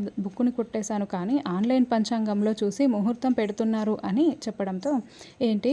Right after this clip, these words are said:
వాళ్ళకి శోభన ముహూర్తం పెడుతున్నారా? వాళ్ళ శోభనం జరగకూడదు ఆంటీ, ఏదో ఒకటి చేసి చెడగొట్టండి"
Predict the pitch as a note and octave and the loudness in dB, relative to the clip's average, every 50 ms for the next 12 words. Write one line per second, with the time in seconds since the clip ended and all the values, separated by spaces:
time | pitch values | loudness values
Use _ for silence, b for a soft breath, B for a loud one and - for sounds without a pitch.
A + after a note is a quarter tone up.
0 | E4 D4 A#3 A3 G#3+ G#3+ G#3+ G#3 G#3 B3+ C4+ C#4 C#4 - G#3+ A3 A3 A#3+ B3+ C#4 | 2 2 0 2 2 2 2 2 2 2 0 0 0 0 -2 -2 0 2 4 4
1 | C4+ B3+ B3+ A#3 B3+ A#3+ - B3+ B3 A#3+ A#3 A3 G#3+ - A3+ A3 A3 G#3+ G#3 G#3 | 6 6 6 4 2 0 0 0 0 0 0 -2 -2 -2 -2 0 0 0 0 0
2 | G#3 G3+ B B B - G#3+ G#3+ G#3 A3 A3 G#3+ - A3+ A#3 B3+ B3 B3+ A3 A3+ | -2 -2 B B B -2 2 2 4 4 2 2 2 2 2 2 4 4 4 6
3 | C4 C4 B3 G#3+ G3+ G#3+ A#3+ B3+ A#3+ - B3 A#3 A#3+ A3+ A#3+ A#3 G#3+ G#3 G3+ A#3+ | 6 6 6 4 2 2 0 0 2 2 0 2 2 2 0 0 0 -2 0 0
4 | C#4+ E4 B B B B - G#3 G#3+ A3 A#3+ B3 A3+ - A#3+ A3+ G#3+ - A3+ G#3 | -2 -2 B B B B -4 -2 0 0 0 0 0 -2 -4 -2 -2 -2 -2 -2
5 | - C4+ C4+ - A#3+ G3+ G#3+ G#3+ A#3+ A3+ - A#3+ A3+ A3 A3+ A#3 | -2 -2 -2 0 0 0 0 0 -2 -2 -2 -2 -2 0 0 0